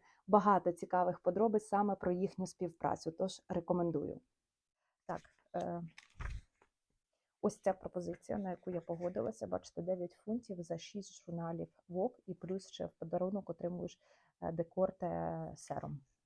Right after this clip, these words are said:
Так, ну, ми не будемо, звісно, кожну сторіночку переглядувати, бо, як вже сказала, він дуже об'ємний, майже двісті п'ятдесят сторінок. Але деякі фотосесії все ж таки розглянемо і пого-, подивимося, що ж там є, е,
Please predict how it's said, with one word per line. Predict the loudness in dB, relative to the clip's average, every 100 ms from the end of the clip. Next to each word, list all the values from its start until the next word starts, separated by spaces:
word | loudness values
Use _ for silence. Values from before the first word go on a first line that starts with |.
| _ _ _ _ _ _ _ _ _ _
Так, | -12 -8 0
ну, | 0 2
ми | 0
не | 2
будемо, | 0 0 0 -2
звісно, | -2 -6 -6 -6 -6
кожну | -6 -6 -6
сторіночку | -4 -2 -2 -2 -4 -4
переглядувати, | -2 0 0 0 -2 -2
бо, | 2
як | 2 2
вже | -2 -6
сказала, | -4 0 2 2
він | -2
дуже | -4 -4
об'ємний, | -4 0 0 0
майже | -2 -6 -8
двісті | -10 -10 -10
п'ятдесят | -10 -8 -10
сторінок. | -10 -8 -6 -6 -8 -16 -20 _ _
Але | 4 4 2 -6 _
деякі | -2 2 0 0 -4 -2 -4
фотосесії | -6 -8 -4 -2 -2
все | -8 -10
ж | -10
таки | -6
розглянемо | -6 -4 -2 0 -2 -2
і | -4 -4 -4
пого-, | -4 -4 -6
подивимося, | -4 -2 0 0 -2 -4
що | -12 -6 -4 -2
ж | -4 -8
там | -4 -2 -4
є, | -2 0 -2 -4
е, | -8 -6